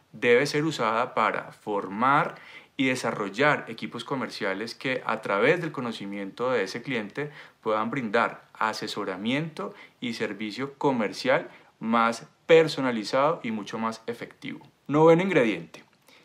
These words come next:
Si queremos usar el tema de promoción para reactivar nuestras tiendas y nuestras marcas, absolutamente válido.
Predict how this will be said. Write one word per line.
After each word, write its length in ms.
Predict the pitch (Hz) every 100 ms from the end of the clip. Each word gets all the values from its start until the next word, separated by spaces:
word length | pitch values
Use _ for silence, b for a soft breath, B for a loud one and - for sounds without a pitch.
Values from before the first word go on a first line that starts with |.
| b
Si 160 | - 156
queremos 320 | 160 160 214
usar 200 | 185 143
el 100 | 143
tema 200 | 156 170
de 100 | 170
promoción 540 | 151 117 98 143 117
para 400 | - 101 95 -
reactivar 540 | - 110 107 104 98 101
nuestras 360 | 139 - 107
tiendas 480 | - 123 110 92 -
y 80 | -
nuestras 340 | 101 92 92 101
marcas, 440 | 127 143 170 - _ _ _ -
absolutamente 800 | 110 - 120 113 127 127 120 127
válido. 460 | 120 95 - -